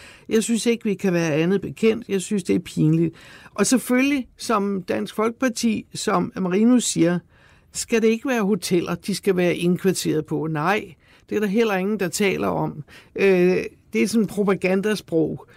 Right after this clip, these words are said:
Øh, det handler bare om, at der skal være værdige, ordentlige sanitære forhold, og der, og det skal altså, øh, være ordnede forhold, som denne her komité også påpeger. Og jeg har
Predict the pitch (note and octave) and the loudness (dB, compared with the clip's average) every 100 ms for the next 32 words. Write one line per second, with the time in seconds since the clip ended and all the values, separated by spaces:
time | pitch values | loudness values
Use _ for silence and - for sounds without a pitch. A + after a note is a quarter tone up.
0 | - _ - F#3+ F3+ F3+ F#3 G3+ A3+ A3 | -20 _ -4 -2 0 0 0 0 0 0
1 | F#3 F#3+ - F#3+ G3 G#3 F#3 F3+ F3+ G3+ | 2 2 2 0 -2 -6 -4 -2 -2 -2
2 | F#3 F3 E3 D#3+ E3+ F#3 A3+ G3 - F#3 | 0 0 2 2 2 0 0 0 0 0
3 | F#3 F#3 G#3+ F#3+ D#3 F#3+ F3+ E3+ - F#3 | 0 0 0 2 2 2 2 0 0 0
4 | E3+ - E3 F3+ F3+ E3+ E3+ E3+ - E3 | 0 0 2 2 2 0 0 -2 -2 -4
5 | - D#3+ D#3 D#3 - D#3+ D3+ D3+ - D#3+ | -4 -4 -2 -2 -2 -2 -2 -2 0 0
6 | C3+ - - - - F3+ E3 D#3 D3 - | -2 -10 -20 -12 0 4 4 4 0 0
7 | E3+ E3+ D#3 F3 F#3 G3+ G#3 E3+ D#3+ E3 | 2 2 2 2 2 4 2 2 0 2
8 | E3+ E3+ D#3+ - F#3+ F#3 - _ - F#3 | -2 -4 -6 0 2 2 -4 _ -2 0
9 | G#3+ G#3 D#3+ - G3+ F3+ - F3+ - D#3+ | 4 4 2 0 0 0 -2 -4 -2 -2
10 | E3 - D3+ D#3+ D#3 - G3 F3 F#3 | -2 -2 -4 -2 -4 0 0 2 0